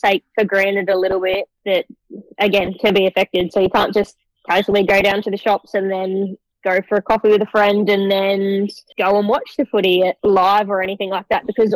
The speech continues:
all of those, you know, activities will result in a, like, a overload and then major fatigue for the next sort of day.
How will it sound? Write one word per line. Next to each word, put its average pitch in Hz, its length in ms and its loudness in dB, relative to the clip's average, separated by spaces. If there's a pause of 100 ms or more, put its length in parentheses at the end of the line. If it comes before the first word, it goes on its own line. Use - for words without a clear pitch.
all 208 280 2
of 202 100 -6
those, 190 760 -2
you 208 140 -4
know, 185 280 -4
activities 196 840 2 (100)
will 196 380 0
result 196 440 2
in 190 160 0
a, 185 380 0
like, - 240 -4
a 185 160 0 (580)
overload 202 720 2 (920)
and 190 180 -10
then 190 380 -4
major 190 320 0
fatigue 196 420 0
for 214 80 0
the 196 80 2
next 196 240 -2
sort 202 140 2
of 190 100 0
day. 190 320 2